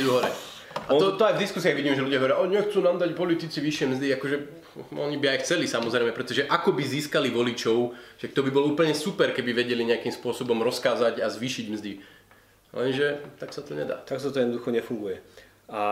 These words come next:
Speaker 2: e, potom ešte taký posledný argument, možno, že sa dostávame k tomu, že tam zaznelo, že, e, v skutočnosti je, aby môžem presne citovať, že spotreba je motorom nášho ekonomického rastu a zvyšuje,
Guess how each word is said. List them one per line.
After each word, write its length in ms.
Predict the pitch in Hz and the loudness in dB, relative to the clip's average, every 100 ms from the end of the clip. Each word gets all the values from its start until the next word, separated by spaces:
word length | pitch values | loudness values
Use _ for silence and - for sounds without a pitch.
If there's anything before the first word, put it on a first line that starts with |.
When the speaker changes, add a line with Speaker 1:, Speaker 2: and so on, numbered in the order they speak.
| 104 107 107 | 2 0 -4
Speaker 2:
e, 560 | - 110 107 107 - - | -2 2 4 2 0 0
potom 240 | 175 170 | 2 4
ešte 240 | 143 - - | 2 -2 -10
taký 80 | |
posledný 400 | - - - 147 | -2 0 4 4
argument, 240 | 135 135 131 | 4 4 2
možno, 240 | 123 120 | 2 2
že 80 | - | 0
sa 60 | 117 | 0
dostávame 320 | 135 117 110 | 2 0 0
k 40 | 117 | -2
tomu, 160 | 117 | -2
že 80 | 113 | -2
tam 240 | 113 110 101 | -4 -4 0
zaznelo, 480 | 110 120 117 110 107 | 0 2 4 4 4
že, 240 | 107 101 98 | 2 -2 -2
e, 0 | - - - _ | -12 -20 -20 _
v 160 | 101 98 | -8 -8
skutočnosti 880 | - - - 143 143 135 127 - 120 | -10 -12 -2 -2 0 0 0 -4 -2
je, 480 | 117 107 104 104 101 - - | 2 2 2 -2 -6 -14 -4
aby 100 | 107 117 | 2 2
môžem 160 | 120 | 2
presne 320 | 110 143 127 | 0 0 0
citovať, 480 | 135 - 113 107 - - - - | 0 2 4 4 0 -10 -20 -10
že 160 | - 101 | -6 -6
spotreba 560 | - 156 165 165 147 123 | 0 0 4 4 6 4
je 80 | |
motorom 400 | 120 127 135 123 | 2 2 4 4
nášho 320 | 120 123 120 110 | 4 2 2 0
ekonomického 560 | 139 127 123 - 120 | 2 4 2 4 4
rastu 480 | 107 107 - 131 117 | 6 4 2 0 2
a 80 | 98 | 2
zvyšuje, 500 | 117 120 120 113 | -2 -2 2 6